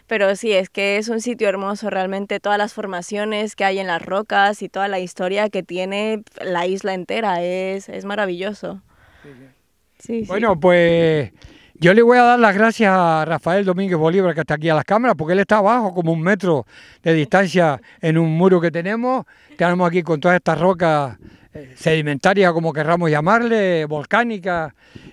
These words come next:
Speaker 2: y demás, y, y de granito algunas veces también,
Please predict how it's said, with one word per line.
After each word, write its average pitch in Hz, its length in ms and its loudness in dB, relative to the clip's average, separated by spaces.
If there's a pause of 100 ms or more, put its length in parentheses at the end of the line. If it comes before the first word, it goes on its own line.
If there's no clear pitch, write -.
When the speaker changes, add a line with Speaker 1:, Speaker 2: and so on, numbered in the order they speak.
Speaker 2:
y 151 600 -2
demás, 151 360 2
y, 165 60 0 (240)
y 147 100 2 (140)
de 147 100 4
granito 170 460 2
algunas 165 260 0
veces 180 260 -2
también, 180 380 -2